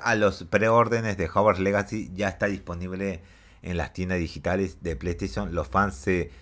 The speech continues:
dieron cuenta que esta versión en particular nos dará acceso a una misión especial que solo podrás disfrutar de,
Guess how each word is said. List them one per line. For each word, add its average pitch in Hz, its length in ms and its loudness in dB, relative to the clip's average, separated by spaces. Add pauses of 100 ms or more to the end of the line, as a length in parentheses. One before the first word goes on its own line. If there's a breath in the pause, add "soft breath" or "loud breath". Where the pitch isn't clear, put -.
dieron 90 280 0
cuenta 95 300 0
que 78 540 -4
esta 92 240 -2
versión 98 400 -2
en 92 140 -8
particular 85 680 -4 (380 soft breath)
nos 82 240 -4
dará 85 340 2
acceso 92 400 -2
a 90 80 -4
una 90 160 -4
misión 90 300 -4
especial 87 360 -4
que 85 120 -8
solo 87 260 0
podrás 82 380 -2
disfrutar 78 500 -6
de, 87 160 -8